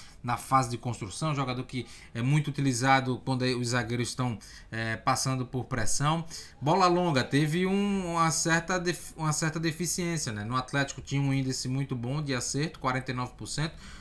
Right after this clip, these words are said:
No Flamengo deve, teve uma queda pra trinta e seis.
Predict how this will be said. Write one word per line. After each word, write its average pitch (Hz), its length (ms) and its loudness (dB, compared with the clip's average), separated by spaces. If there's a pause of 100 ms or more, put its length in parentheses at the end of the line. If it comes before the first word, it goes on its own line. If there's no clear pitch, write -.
(120)
No 147 140 2
Flamengo 139 460 4
deve, 156 600 4
teve 156 260 0
uma 135 160 2
queda 135 320 -2
pra 127 140 -2
trinta 127 280 -4
e 117 80 0
seis. 135 500 -2